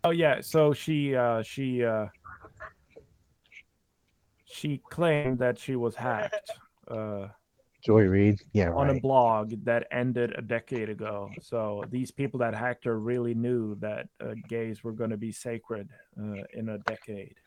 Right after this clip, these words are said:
Speaker 2: Right. She wrote it.
Speaker 1: Well, th-, yeah, she later apologized. But, you know, Democrats love to say things were hacked that were not.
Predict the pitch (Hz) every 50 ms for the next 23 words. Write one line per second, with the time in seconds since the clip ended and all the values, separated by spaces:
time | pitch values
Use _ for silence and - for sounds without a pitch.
0 | _ _ _ _ _ _ _ _ _ _ _ _ _ _ _ _ _ _ _ -
1 | - - - - 98 90 85 87 _ _ _ _ _ _ _ _ _ _ _ -
2 | - _ _ _ _ _ _ _ _ _ - - 208 175 110 98 92 87 87 90
3 | 92 - - - - _ - _ _ _ _ _ _ _ _ _ _ _ _ _
4 | _ _ _ _ _ _ _ _ _ _ _ _ _ - 160 170 175 175 156 135
5 | - - 185 170 180 180 165 147 131 - - 175 170 165 170 - - 151 151 156
6 | 160 151 143 139 131 127 117 - - 135 127 120 117 110 101 113 104 98 - -
7 | - - - - 135 127 135 139 143 139 131 127 123 120 117 - - - 127 127
8 | 123 113 - 123 120 113 104 - 120 123 117 110 - - 110 101 - 123 117 110
9 | 110 110 104 101 - _ _ - - _ _ _ - - 120 117 117 113 - 123
10 | 120 110 104 117 120 120 120 - _ - 120 113 - 131 123 120 120 120 120 123
11 | 123 127 -